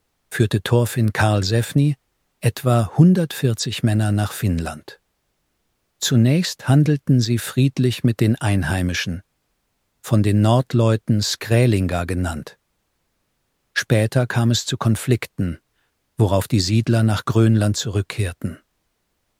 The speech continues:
Trotz dieser Kämpfe berichten die Vinland-Sagas nur von drei gefallenen Nordmännern,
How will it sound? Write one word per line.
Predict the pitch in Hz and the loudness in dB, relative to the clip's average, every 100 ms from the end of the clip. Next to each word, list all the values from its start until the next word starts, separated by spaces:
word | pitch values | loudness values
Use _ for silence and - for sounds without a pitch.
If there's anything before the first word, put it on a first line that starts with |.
| _ | _
Trotz | - 113 120 - - | -2 2 2 -2 -4
dieser | 117 98 95 | -4 -4 -6
Kämpfe | - 123 135 - 143 139 | -2 0 0 0 -2 0
berichten | 127 110 127 - - 104 | 0 0 -2 -2 -2 0
die | 104 | 2
Vinland-Sagas | 117 135 135 131 135 - 120 123 127 127 - 117 | 4 4 4 0 -2 -2 -2 -2 -2 -4 -2 4
nur | 117 127 | 4 4
von | - 113 101 | 0 -2 -2
drei | 107 110 117 127 | 0 2 2 0
gefallenen | 117 - - 110 110 110 107 | -2 -4 -2 0 2 4 4
Nordmännern, | 110 120 - 107 95 90 92 | 2 0 0 -2 0 -2 -6